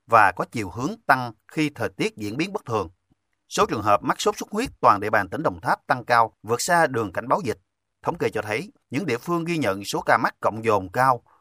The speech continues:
gồm thành phố Cao Lãnh một ngàn năm trăm bảy mươi ca, huyện Cao Lãnh một ngàn ba trăm mười hai ca và huyện Lấp Vò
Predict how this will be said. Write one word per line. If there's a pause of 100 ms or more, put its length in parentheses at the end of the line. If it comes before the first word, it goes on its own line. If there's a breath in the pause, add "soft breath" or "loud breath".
gồm
thành
phố
Cao
Lãnh
một
ngàn
năm
trăm
bảy
mươi
ca, (360)
huyện
Cao
Lãnh
một
ngàn
ba
trăm
mười
hai
ca (340)
và
huyện
Lấp
Vò